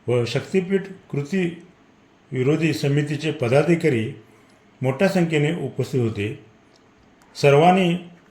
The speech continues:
शक्तीपीठ विरोधात आणि आमदार क्षीरसागर यांच्या विरोधात जोरदार घोषणा देऊन सारा परिसर दणाणून सोडला.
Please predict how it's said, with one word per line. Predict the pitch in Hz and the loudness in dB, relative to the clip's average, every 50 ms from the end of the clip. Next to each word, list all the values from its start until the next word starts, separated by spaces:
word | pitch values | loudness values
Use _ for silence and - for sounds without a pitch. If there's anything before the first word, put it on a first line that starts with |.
| _ - _ - _ _ _ - | _ -20 _ -20 _ _ _ -2
शक्तीपीठ | - 151 147 147 - - 202 202 202 202 190 185 - - - - _ _ _ _ _ _ _ _ _ 139 | 0 0 0 2 2 2 2 2 4 0 0 0 -2 -10 -18 -20 _ _ _ _ _ _ _ _ _ -2
विरोधात | 135 135 170 175 170 151 117 113 - - - - - - _ _ _ _ _ _ _ _ 131 | 2 4 4 6 6 4 4 2 -2 -8 -14 -20 -20 -20 _ _ _ _ _ _ _ _ -4
आणि | 123 127 143 143 139 139 143 165 - - - _ _ _ _ _ _ _ _ _ _ _ _ _ _ _ _ - | -2 0 0 0 -2 -2 -6 -10 -14 -20 -20 _ _ _ _ _ _ _ _ _ _ _ _ _ _ _ _ -4
आमदार | 135 135 131 143 147 147 147 - - - - - _ _ _ _ _ _ _ _ _ _ - _ _ | -2 2 4 4 4 4 4 0 -6 -12 -18 -20 _ _ _ _ _ _ _ _ _ _ -20 _ _
क्षीरसागर | - - - 190 196 - 185 156 131 110 113 110 117 - - - - _ _ _ _ _ - | -8 2 2 4 4 6 4 4 4 2 0 -2 -4 -8 -12 -18 -20 _ _ _ _ _ -2
यांच्या | 123 127 127 127 160 160 165 | -2 -2 0 2 4 4 4
विरोधात | 160 151 151 135 135 120 120 - - - - - _ _ _ _ _ _ _ _ _ - 101 | 4 2 2 2 2 2 2 0 -6 -12 -18 -20 _ _ _ _ _ _ _ _ _ -10 -2
जोरदार | 107 131 131 123 123 151 165 170 165 | 0 0 2 2 4 4 2 2 2
घोषणा | 123 107 107 107 - 147 156 | 0 0 -2 -2 -2 -2 0
देऊन | 156 143 123 107 107 104 107 - - - - _ _ - - | 0 2 0 0 0 -4 -6 -10 -16 -20 -20 _ _ -12 -4
सारा | - 120 120 127 139 143 | 0 2 2 2 2 0
परिसर | - - 139 123 139 165 - - 139 110 113 104 104 | 0 -2 -2 -2 -2 -4 -2 -2 -2 -2 -2 -4 -6
दणाणून | 117 110 110 113 117 123 131 135 127 131 123 139 156 147 | -6 -4 -2 -2 0 0 0 0 0 0 -2 -2 -6 -8
सोडला. | - - 113 104 95 95 98 82 76 | -4 -4 -4 -2 -2 -4 -6 -8 -8